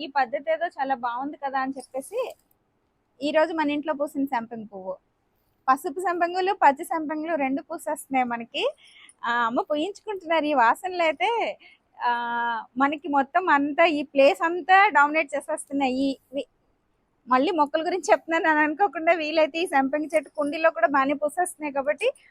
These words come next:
కొనుక్కోవడానికి ట్రై చేయండి. అమ్మకి ఇష్టమైన పూలు, ఇంకో రెండు పూలు పూసినాయి.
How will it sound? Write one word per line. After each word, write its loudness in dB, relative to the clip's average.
కొనుక్కోవడానికి 2
ట్రై 2
చేయండి. -2
అమ్మకి -4
ఇష్టమైన -4
పూలు, -4
ఇంకో 0
రెండు 0
పూలు -2
పూసినాయి. -6